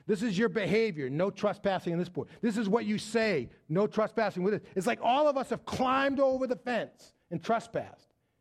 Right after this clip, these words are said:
And God's willing to forgive us all of that. Away it goes.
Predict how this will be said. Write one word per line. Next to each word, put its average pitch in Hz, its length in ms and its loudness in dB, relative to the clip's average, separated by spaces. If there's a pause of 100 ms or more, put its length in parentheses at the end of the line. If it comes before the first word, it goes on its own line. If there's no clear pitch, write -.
(480)
And 139 80 -8
God's 160 320 0
willing 156 240 0
to 135 80 -4
forgive 139 380 -4
us 127 160 -6
all 117 200 -2
of 92 140 -18
that. - 180 -20 (1500)
Away 185 320 2
it 165 120 -8
goes. 117 420 -6